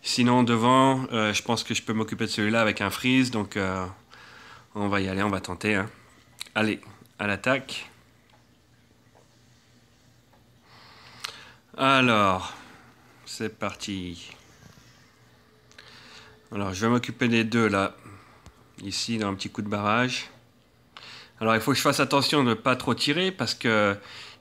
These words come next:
il me faut quatre-vingt-seize points d'énergie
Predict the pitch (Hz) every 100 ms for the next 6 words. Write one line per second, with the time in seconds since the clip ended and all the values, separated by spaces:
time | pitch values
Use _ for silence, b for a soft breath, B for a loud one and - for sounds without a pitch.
0 | - 113 113 113 - 151 147 147 147 -
1 | 139 127 123 135 123 113 - 131 123 113
2 | 110 107 131 143